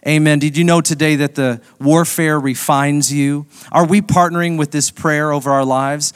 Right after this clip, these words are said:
The final thing I want to say to you today is, or ask you a question really. What is Jesus praying over your life right now?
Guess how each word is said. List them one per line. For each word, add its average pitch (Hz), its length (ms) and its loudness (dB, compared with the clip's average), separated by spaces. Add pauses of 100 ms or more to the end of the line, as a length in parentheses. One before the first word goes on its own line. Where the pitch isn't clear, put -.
(180)
The 143 80 -8
final 185 320 2
thing 165 200 -2
I 160 40 2
want 156 180 0
to 139 60 -2
say 156 220 -2
to 156 180 -8
you 147 80 -4
today 143 340 -4
is, 139 240 -4 (340)
or 143 120 2
ask 214 280 2
you 214 80 0
a 180 60 0
question 156 420 -2
really. 98 300 -8 (1300)
What 175 180 0
is 190 160 2
Jesus 165 520 0
praying 147 340 -2
over 131 300 -2
your 127 320 -2
life 120 320 -2
right 113 200 -4
now? 101 300 -12